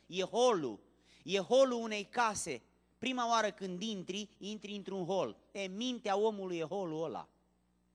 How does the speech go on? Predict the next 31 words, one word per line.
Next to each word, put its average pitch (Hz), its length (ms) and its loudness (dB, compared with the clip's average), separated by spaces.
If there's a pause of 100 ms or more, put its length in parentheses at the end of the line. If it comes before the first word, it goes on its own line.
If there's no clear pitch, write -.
(960)
Dacă 190 340 2
spăzești 208 640 -2
mintea, 180 580 -2 (240)
toată 247 300 2
viața 214 440 0
ta 202 160 2
va 165 100 2
fi 165 140 -2
protejată. 127 800 -4 (340)
Dar 151 160 0
dacă 175 280 -2
ți - 140 -8
expui 233 600 -4
mintea 160 400 -2
și 143 100 -6
o 156 40 -4
faci 190 240 -2
vulnerabilă 175 800 0
la 151 160 2
imagini 170 520 -4
murdare 151 600 -2 (160)
și - 140 -10
pornografice, 151 840 -4 (260)
tu 233 80 -6
vei 220 200 -2
deveni 220 500 -4
o 196 200 2
victimă 170 600 -6
a 190 80 0
propriilor 226 640 -2
imagini 196 520 -2